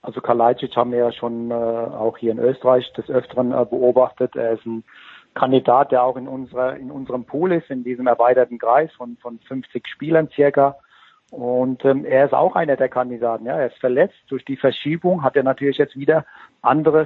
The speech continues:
Chancen, sich dann auch für nächstes Jahr für die, für die E M, äh, zu qualifizieren. Aber das Wichtigste ist einfach, dass er jetzt mal,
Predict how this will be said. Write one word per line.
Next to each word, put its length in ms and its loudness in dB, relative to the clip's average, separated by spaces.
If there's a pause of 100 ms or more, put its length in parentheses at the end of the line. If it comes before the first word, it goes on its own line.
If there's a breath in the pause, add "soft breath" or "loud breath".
Chancen, 460 -2
sich 180 -14
dann 180 -4
auch 260 0
für 120 -4
nächstes 460 -6
Jahr 220 0
für 140 -8
die, 180 -6
für 120 -8
die 80 2
E 80 0
M, 260 -2
äh, 760 0
zu 120 -4
qualifizieren. 520 2
Aber 120 2
das 80 -6
Wichtigste 480 -6
ist 120 -2
einfach, 320 0
dass 140 -4
er 60 2
jetzt 240 0
mal, 300 4